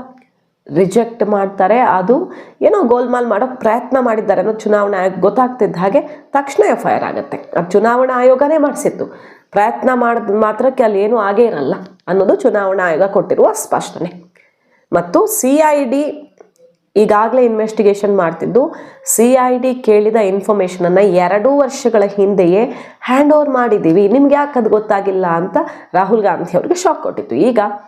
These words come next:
ಆ ಕಂಪ್ಲೇಂಟ್ ಆಗಿತ್ತಲ್ಲ ಎಫ್ ಐ ಆರ್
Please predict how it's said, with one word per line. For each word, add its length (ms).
ಆ 100
ಕಂಪ್ಲೇಂಟ್ 640
ಆಗಿತ್ತಲ್ಲ 460
ಎಫ್ 220
ಐ 160
ಆರ್ 380